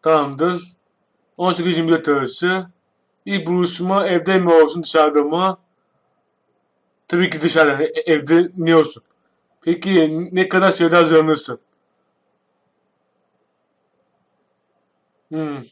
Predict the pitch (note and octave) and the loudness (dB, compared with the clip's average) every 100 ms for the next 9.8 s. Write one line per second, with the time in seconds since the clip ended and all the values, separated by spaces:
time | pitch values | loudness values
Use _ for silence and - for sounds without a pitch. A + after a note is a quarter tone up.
0 | _ _ - F3+ F#3+ F#3 G3 F#3+ F3 D#3+ | _ _ -2 2 2 4 2 4 2 0
1 | F3 F3+ E3 F3 - F3+ D#3+ D3+ C#3 E3+ | -2 -4 0 0 0 2 2 2 -4 -8
2 | F3 _ _ - F3 E3+ F3 F3 F3+ F3+ | -10 _ _ 0 0 2 -2 0 -4 0
3 | G#3 F#3 F3 D3+ - D#3+ F3 D#3+ E3 B2+ | 0 0 0 0 -2 0 0 2 -2 -2
4 | - G3+ F#3 F3+ F3+ - _ F#3 F3+ D3+ | -6 -6 0 0 0 -4 _ 0 2 4
5 | D#3+ - B2 - _ _ _ _ _ _ | 2 2 -10 -12 _ _ _ _ _ _
6 | _ _ _ - F3 F3+ E3 E3 C#3+ F3 | _ _ _ -2 2 4 4 4 2 -2
7 | G3 D#3 E3 F3 D#3+ D#3 E3 E3 E3 E3+ | -2 -2 -4 -2 -2 -2 -2 0 -2 0
8 | E3+ - D3 D3 F#3 F3 D#3 D#3+ E3 F3+ | -2 -2 -4 -2 -2 -2 -2 -2 0 0
9 | D#3+ F3 F3 E3+ D#3+ D3+ B2+ A#2+ | -2 -4 -2 4 6 4 0 -12